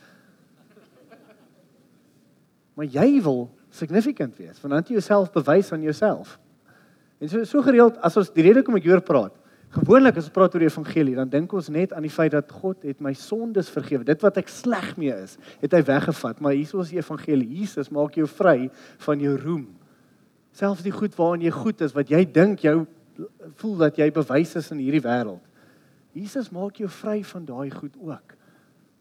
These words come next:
Nie net van die sleg nie, maar selfs waarmee jy goed is.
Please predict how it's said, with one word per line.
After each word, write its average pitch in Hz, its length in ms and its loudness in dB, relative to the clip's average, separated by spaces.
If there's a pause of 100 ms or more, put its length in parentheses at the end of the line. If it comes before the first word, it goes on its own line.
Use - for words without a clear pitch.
(340)
Nie 170 80 -12
net 214 240 -2
van 196 80 -6
die 180 80 -10
sleg 175 400 -4
nie, 95 220 -20 (400)
maar 135 100 -16
selfs 202 240 -6
waarmee 156 300 -6
jy - 80 -16
goed 165 240 -12
is. - 160 -20